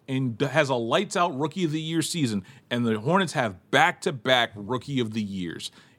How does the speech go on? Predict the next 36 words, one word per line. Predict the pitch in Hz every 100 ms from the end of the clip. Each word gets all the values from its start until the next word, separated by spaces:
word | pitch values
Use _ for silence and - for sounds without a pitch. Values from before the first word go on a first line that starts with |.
| _ _ _
I | 117 135
can | 139 139 117 -
easily | 151 180 156 170
see | 147 160
a | 143
situation | 151 131 135 120 107 - 95 - - -
where | 113 110
Terry's | 104 143 143 143 120
like, | 104 98
"I | 113
want | 123 123 107
this | 110 135 139 - - _
and | 120 123
I |
want | 113 113 110 110
this | 120 -
role." | 98 104 82 73 - - _
And | 117 117 107 104 -
Mitch | 120 135
is | 139
gonna | 127 123
be | 117
like, | 101 101 -
"Unfortunately, | 95 - 139 131 127 110 104
we | 95 113
can't | 113 131 113 92
do | 101 87
that." | 85 82 - _ _ _
And | 127 117
he'll | 107 127
do | 113 113
the | 95
same | - 113 139
thing | 135 147
to | 143
Terry | 135 143 117 110 107